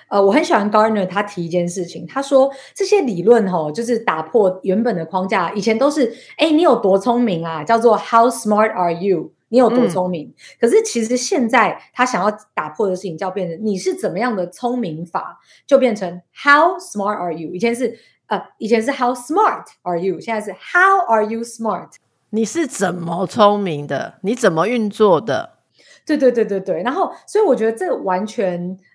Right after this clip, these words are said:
Speaker 1: 呃，对我来说，因为我自己其实是一个，呃，语文智能蛮高，但是其他都弱到一个炸掉的人。然后小的时候都会觉得自己笨笨的，然后好像没有什么，就是成-，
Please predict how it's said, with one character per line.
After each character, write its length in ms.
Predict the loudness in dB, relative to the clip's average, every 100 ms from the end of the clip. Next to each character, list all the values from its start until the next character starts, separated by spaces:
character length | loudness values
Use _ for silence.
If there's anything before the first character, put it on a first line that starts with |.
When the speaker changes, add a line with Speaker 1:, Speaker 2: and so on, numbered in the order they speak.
| -6
Speaker 1:
呃， 260 | -4 -2
对 140 | 0 2
我 120 | 4
来 120 | 4
说， 280 | 2 0 0
因 60 | 0
为 200 | 0 0
我 140 | 0
自 160 | 0 -2
己 220 | -6 -10
其 260 | -10 -6 -6
实 60 |
是 200 | -6 -6
一 140 | -6 -4
个， 260 | -2 -4 -8 _ _
呃， 220 | 0 0 2
语 100 | 4
文 180 | 4 4
智 140 | 2
能 120 | 0
蛮 160 | 0 -2
高， 160 | 0 0
但 160 | 0
是 80 | -2
其 200 | -4 -4
他 160 | 0 2
都 160 | 2
弱 180 | 4 2
到 140 | 2
一 20 | 0
个 80 |
炸 240 | -2 -4 -2
掉 160 | -2
的 80 | -4
人。 220 | -8 -14 -16 -4
然 140 | 0
后 220 | 6 6 4 -4 -8
小 140 | 0
的 100 | 4
时 120 | 4 2
候 80 |
都 100 | 2
会 100 | 2
觉 100 | 2
得 60 | 0
自 140 | 0
己 260 | -4 -6 -8 _
笨 200 | 2 2
笨 200 | 2 0
的， 120 | -2 -4
然 100 | -2
后 80 | -2
好 140 | -2
像 200 | -2 -2
没 120 | -2
有 80 | -2
什 100 | -2
么， 300 | -4 -6 -6
就 120 | -4
是 60 | -6
成-， 200 | -6 -10